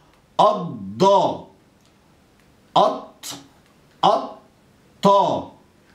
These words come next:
الظا، اللا، النا، النا. ماشي؟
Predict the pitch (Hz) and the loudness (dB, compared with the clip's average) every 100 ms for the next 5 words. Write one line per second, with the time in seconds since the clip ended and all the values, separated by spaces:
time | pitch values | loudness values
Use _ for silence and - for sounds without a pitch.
0 | _ _ _ _ _ - 196 226 185 127 | _ _ _ _ _ 0 0 0 -4 -6
1 | 104 98 92 160 208 175 - - - _ | -6 -8 -2 2 2 2 -4 -10 -18 _
2 | _ _ _ _ _ - _ _ _ _ | _ _ _ _ _ -20 _ _ _ _
3 | - 196 233 240 226 202 175 160 208 208 | 0 2 2 2 0 2 2 4 4 4
4 | 156 127 - _ _ _ _ _ _ _ | 0 -4 -12 _ _ _ _ _ _ _
5 | _ _ _ _ _ _ _ _ _ _ | _ _ _ _ _ _ _ _ _ _
6 | _ - 214 247 233 214 202 190 196 220 | _ 0 2 2 2 2 2 2 4 4
7 | 190 113 90 90 _ _ _ _ - - | 2 0 -4 -12 _ _ _ _ -10 0
8 | 190 254 262 208 170 185 208 156 - - | 2 2 2 4 4 4 4 0 -2 -10
9 | - - - - _ _ _ _ _ _ | -20 -20 -18 -18 _ _ _ _ _ _
10 | _ _ - _ _ _ _ _ _ - | _ _ -20 _ _ _ _ _ _ -2
11 | 160 202 277 | 0 4 2